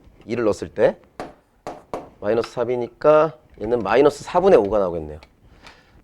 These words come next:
마이너스 사분의 오. 얘가 B가 되고요.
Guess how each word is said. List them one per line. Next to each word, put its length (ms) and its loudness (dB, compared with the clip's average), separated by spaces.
마이너스 280 -4
사분의 360 -6
오. 80 -12
얘가 360 6
B가 320 6
되고요. 420 2